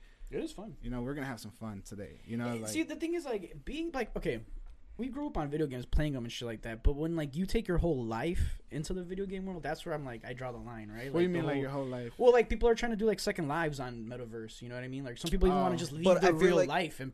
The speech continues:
Speaker 1: may-, and be on a fucking
Speaker 3: I feel like that's the
Speaker 1: video
Speaker 3: whole
Speaker 1: game.
Speaker 3: point, no?
Speaker 2: Yeah.
Speaker 3: You could literally build a, a family of five, and you might be a great dad in real life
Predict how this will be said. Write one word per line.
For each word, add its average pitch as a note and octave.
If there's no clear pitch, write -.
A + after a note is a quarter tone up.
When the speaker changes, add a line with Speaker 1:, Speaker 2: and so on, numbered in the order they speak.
Speaker 1:
may-, C#3+
and C3
be D#3
on D3
a B2
fucking A#2+
Speaker 3:
I D3
feel F3
like F3
that's E3
the C#3
Speaker 1:
video E3
Speaker 3:
whole E3+
Speaker 1:
game. B2
Speaker 3:
point, G3
no? F#3
Speaker 2:
Yeah. D3
Speaker 3:
You D#3
could D#3+
literally F3
build D#3
a, C3
a A#2
family D3+
of -
five, C#3
and A2+
you A#2+
might C#3
be C#3
a C3
great B2
dad C3
in B2
real B2
life B2+